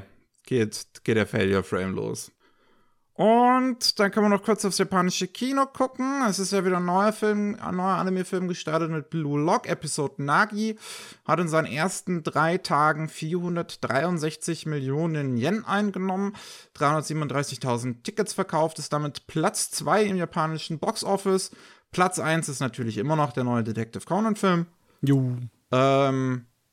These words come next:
Speaker 1: ja, aber das ist schon mal, das ist für einen Blue Lock-Film, würde ich sagen, ganz gut, der vor allem zur gleichen Zeit rauskommt, wie halt ein neuer Detective Conan-Film.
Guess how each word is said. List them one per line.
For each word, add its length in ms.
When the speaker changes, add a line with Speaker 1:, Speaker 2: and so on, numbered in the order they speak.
Speaker 1:
ja, 120
aber 260
das 180
ist 500
schon 260
mal, 340
das 300
ist 160
für 140
einen 420
Blue 200
Lock-Film, 840
würde 200
ich 100
sagen, 340
ganz 200
gut, 320
der 140
vor 120
allem 160
zur 140
gleichen 300
Zeit 240
rauskommt, 480
wie 60
halt 220
ein 60
neuer 200
Detective 440
Conan-Film. 720